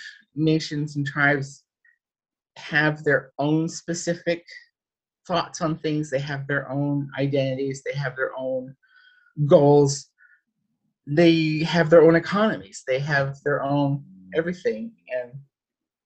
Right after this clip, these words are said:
so inspired by that, I made this design that was conceptually, uh, a conceptual version of a national flag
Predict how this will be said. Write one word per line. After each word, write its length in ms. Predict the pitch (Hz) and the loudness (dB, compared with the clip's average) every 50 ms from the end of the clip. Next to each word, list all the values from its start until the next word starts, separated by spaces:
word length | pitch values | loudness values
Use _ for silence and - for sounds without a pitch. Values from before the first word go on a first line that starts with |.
| _ _ _ _ _ _ _ _ _ | _ _ _ _ _ _ _ _ _
so 380 | - - 160 151 147 143 - _ _ _ _ - | -10 -4 -2 -2 -2 -2 -6 _ _ _ _ -4
inspired 580 | 160 165 - - - 156 156 156 180 196 190 165 | -4 -4 -4 -2 2 4 6 6 6 6 4 2
by 200 | 170 156 147 139 | 0 0 0 2
that, 240 | 139 131 131 - - - | 2 2 2 0 -2 -4
I 120 | 135 139 | -4 -2
made 380 | 139 147 151 151 151 139 135 131 | -2 -2 0 -2 -2 -2 -4 -2
this 380 | 139 135 131 - - - _ _ _ _ _ _ _ _ _ _ _ _ _ - | -2 -2 -2 -4 -10 -18 _ _ _ _ _ _ _ _ _ _ _ _ _ -6
design 840 | 143 151 139 139 - 135 147 160 151 135 120 120 127 139 139 139 - | -4 -4 -4 -2 0 0 2 2 2 0 -2 -4 -6 -8 -8 -8 -4
that 240 | - 131 127 - - | -2 -2 -2 0 0
was 240 | 131 127 127 - - | -2 -2 -2 -4 -10
conceptually, 1160 | - - - 143 139 - - 196 202 - - - - 170 147 139 139 123 127 127 - - _ _ _ _ _ _ _ _ _ _ _ _ _ _ _ | -10 0 0 0 2 4 2 2 2 2 -2 0 2 2 4 4 2 0 0 -4 -6 -8 _ _ _ _ _ _ _ _ _ _ _ _ _ _ _
uh, 100 | 113 - - - - - - _ _ - | -14 -14 -12 -14 -16 -16 -20 _ _ -8
a 80 | 151 | -8
conceptual 800 | - - - 147 139 - - 208 196 196 - - - 165 156 143 | -6 -2 0 0 0 2 2 2 2 2 0 -2 0 2 2 2
version 380 | 143 151 151 156 147 147 147 | 4 4 4 4 2 0 -2
of 160 | 139 139 131 135 | -2 0 0 0
a 40 | |
national 500 | 139 143 143 139 147 147 - - 143 131 131 | 0 2 0 0 -2 -2 -6 -8 -8 -8 -8
flag 400 | - _ 196 190 165 139 - | -8 _ 0 0 0 0 0